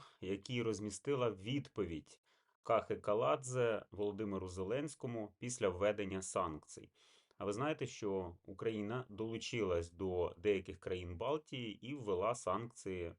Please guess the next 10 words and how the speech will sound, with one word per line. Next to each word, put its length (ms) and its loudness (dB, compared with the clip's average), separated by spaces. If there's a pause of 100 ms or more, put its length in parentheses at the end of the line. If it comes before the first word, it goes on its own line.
(100)
на 460 -2
деяких 520 2 (360)
очільників, 840 -4 (540)
ам, 720 0
грузинської 720 -2
влади, 360 2
зокрема 440 -4
на 120 -2
мера 420 2
Тбілісі. 680 -8